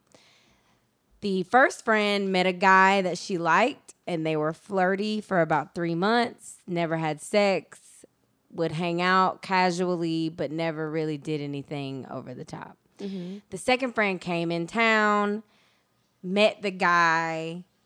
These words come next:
Speaker 1: thought the guy was cute as well, and also began flirting with the guy. The guy never reciprocated the second friend's flirting, but was only interested in the first friend.
Speaker 2: Mm-hmm.
Speaker 1: So they all went to the movies, just the three of them, which doesn't make sense to me, but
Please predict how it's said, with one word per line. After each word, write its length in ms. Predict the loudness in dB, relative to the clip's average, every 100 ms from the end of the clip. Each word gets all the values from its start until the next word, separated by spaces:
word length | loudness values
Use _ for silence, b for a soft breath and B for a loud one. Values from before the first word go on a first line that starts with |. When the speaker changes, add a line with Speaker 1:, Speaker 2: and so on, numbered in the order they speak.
| 2
Speaker 1:
thought 280 | 4 4 -2
the 60 |
guy 240 | 0 0 0
was 220 | -4 -12
cute 360 | -14 -8 -6 -6
as 220 | -6 -6
well, 540 | -2 0 2 4 2 0
and 180 | -2 -2
also 380 | -2 -4 -6
began 320 | -8 -8 -10 -12
flirting 480 | _ -6 -4 -4
with 140 | -10 -12
the 80 | -14
guy. 300 | -14 -14 -14
The 80 |
guy 200 | -4 -2
never 320 | -2 -4 -4 -8
reciprocated 720 | -8 -6 -6 -6 -6 -8 -10
the 80 | -10
second 400 | -8 -8 -10 -8
friend's 420 | -8 -8 -10 -12
flirting, 680 | -6 -4 -2 -4 -6 -6 -10 b b b b _ -8
but 160 | -6
was 180 | -6 -8
only 340 | -6 -6 -6
interested 420 | -8 -10 -14 -14 -14
in 100 | -14
the 60 | -16
first 320 | -18 -20 -20
friend. 340 | -20 -20 -16 -12
Speaker 2:
Mm-hmm. 400 | -8 -8 -8 -12 b b b
Speaker 1:
So 140 | _ -6
they 140 | 2
all 240 | 4 4
went 160 | 2 -4
to 100 | -6
the 80 | -4
movies, 480 | -2 -2 -2 -6 -8
just 200 | -12 -12
the 60 |
three 280 | -12 -8 -8
of 100 | -10
them, 300 | -12 -12 -10
which 260 | -12 -14 -10
doesn't 260 | -10 -8
make 160 | -12 -12
sense 280 | -14 -16 -16
to 100 | -14
me, 180 | -12
but 340 | -8 -8 -8